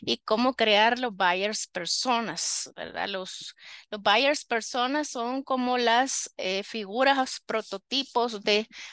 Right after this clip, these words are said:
personas que van a ser nuestros compradores y nos los imaginamos con todas las características, mono-, modos de vida, eh, que, que estas tienen, ¿verdad? Desde,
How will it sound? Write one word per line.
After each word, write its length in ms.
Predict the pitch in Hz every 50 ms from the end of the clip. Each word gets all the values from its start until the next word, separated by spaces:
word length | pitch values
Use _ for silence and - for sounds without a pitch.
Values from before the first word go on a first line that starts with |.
| - _ _
personas 840 | - 220 208 202 202 - - 214 214 254 285 302 294 269 247 - -
que 160 | - 202 196
van 220 | 196 202 208 220 226
a 40 |
ser 260 | 220 - 233 226 226 226
nuestros 360 | 233 233 - - - 226 -
compradores 840 | _ - 202 208 196 185 170 175 175 190 220 254 294 320 320 - - - - - - - - - _ _ -
y 280 | - - 254 262 277
nos 220 | 294 302 302 285 262
los 180 | 254 240 240
imaginamos 580 | 240 226 220 220 220 196 190 190 196 240 262 -
con 180 | - 247 233
todas 200 | - 226 220 233
las 140 | 247 254 240
características, 1040 | - - 233 214 208 - - 202 202 214 226 - - 277 - - 277 285 277 - - - - - - - _
mono-, 480 | - 220 226 226 226 226 233 247 240 240 214 - -
modos 460 | - 226 226 226 226 233 233 240 240
de 140 | 220 220 208
vida, 480 | 202 220 233 262 277 285 285 311 294 - _ _ _ - - _ _ _ _
eh, 640 | - - - 175 190 214 208 202 202 202 208 202 190 _ _ -
que, 600 | 240 240 208 208 202 202 196 196 196 196 185 _ -
que 100 | - 214
estas 360 | 226 - - 233 233 - -
tienen, 380 | - 208 208 220 277 311 302 247
¿verdad? 280 | 208 190 185 190 175 185
Desde, 440 | 196 196 196 202 208 196 196 190